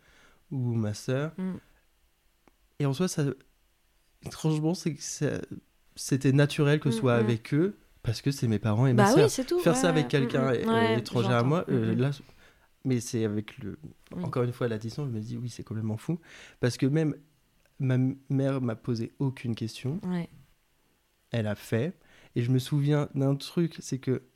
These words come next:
Speaker 1: avant, donc, je lui dis ce qu'on va faire. Arrive le moment pour mettre la, la mousse à raser, donc je lui donne la bombe.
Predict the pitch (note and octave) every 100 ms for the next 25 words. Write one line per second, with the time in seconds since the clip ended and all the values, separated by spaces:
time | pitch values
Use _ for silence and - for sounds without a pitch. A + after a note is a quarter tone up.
0 | _ - B2 B2+ A#2+ A#2+ A#2 A2 A#2 A#2+
1 | B2+ B2+ - G#2+ G2+ - D3 G#3 _ -
2 | - - - _ _ - _ C#3 C#3 C3+
3 | B2+ B2+ B2+ B2 A2+ A2 - A2 G#2 G#2
4 | G#2+ A2 G#2+ G#2 A2+ E3+ C#3+ G#2+ A2 A2+
5 | A#2+ A2+ G#2+ C3 F#3+